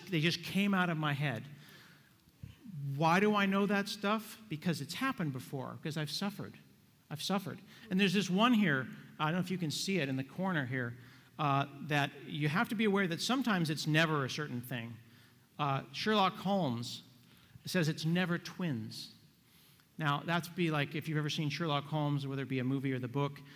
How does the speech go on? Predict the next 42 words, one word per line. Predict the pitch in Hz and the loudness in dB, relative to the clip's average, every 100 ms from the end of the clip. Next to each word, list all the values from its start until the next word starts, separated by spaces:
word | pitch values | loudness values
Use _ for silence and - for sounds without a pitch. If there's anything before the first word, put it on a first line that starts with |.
| - - - | -20 -18 -2
usually, | 175 175 170 160 | 0 2 2 0
like, | 139 127 - | 0 -2 -2
a, | 147 - 139 | -2 -2 -2
a | |
woman | 127 165 170 135 | 0 2 2 0
will | |
kill | - - 156 | -4 -4 -2
her | 135 | -2
husband, | 117 160 143 156 151 151 147 - - | -2 -2 -2 -2 0 0 -2 -8 -8
and | 156 143 | -2 2
then | 143 143 139 | 2 2 0
they'll | 135 131 | 0 -2
say, | - 151 143 | -2 0 2
"Well, | 139 175 170 | 2 2 2
but | 160 | -2
she | 185 | 0
has | 165 175 | 2 2
an | 143 | 2
alibi. | 147 226 175 139 127 123 135 135 - - - - - - | 0 0 2 2 2 0 -2 -6 -14 -20 -20 -20 -16 -4
She | - 214 | 0 2
was | 190 | 4
on | 190 185 | 2 2
the | 147 | 2
other | 165 170 | 2 0
side | - 170 151 | -2 -2 -2
of | 120 | -2
town." | - 170 170 131 120 - - - - - _ _ _ - - _ _ | -6 -4 -2 -2 -6 -10 -16 -20 -20 -20 _ _ _ -20 -20 _ _
So | - 165 | -8 -4
there's | 135 120 | -4 -4
two | - - 196 | -6 -2 0
of | 131 | 0
them. | 117 | -2
And | 123 | -4
they | |
go, | 160 | -2
"Wait, | 156 196 | 0 2
hang | 170 240 | 2 2
on, | 208 | 2
how | 170 226 | 0 0
is | 196 | 0
that | 175 | -2
possible? | - 220 214 180 | -2 -2 -2 -4